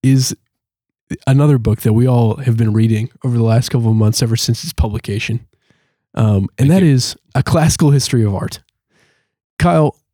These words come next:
Speaker 1: I think a lot of people are excited to see this and work through it. And my question for you is, what, where did this come from? What brought it about? What did
Speaker 2: Yeah.
Speaker 1: you, you have a, what, a master's in literature?
Speaker 2: I do. Yeah.
Speaker 1: Um, you were a high school literature teacher for a long time.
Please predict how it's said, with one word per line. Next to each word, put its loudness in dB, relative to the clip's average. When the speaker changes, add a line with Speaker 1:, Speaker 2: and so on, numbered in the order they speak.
Speaker 1:
I 2
think 0
a 4
lot 2
of 2
people 0
are 2
excited 0
to 0
see 0
this -2
and 0
work -4
through 0
it. -2
And 2
my 2
question -2
for -4
you 2
is, 0
what, -2
where 0
did 0
this 0
come -2
from? 0
What 0
brought 0
it 0
about? -4
What 0
did 0
Speaker 2:
Yeah. -6
Speaker 1:
you, -2
you 2
have 0
a, 2
what, 0
a 0
master's 0
in 0
literature? 0
Speaker 2:
I -2
do. 0
Yeah. -2
Speaker 1:
Um, 2
you 2
were 2
a 0
high 0
school 0
literature 0
teacher 0
for -2
a 2
long 2
time. 0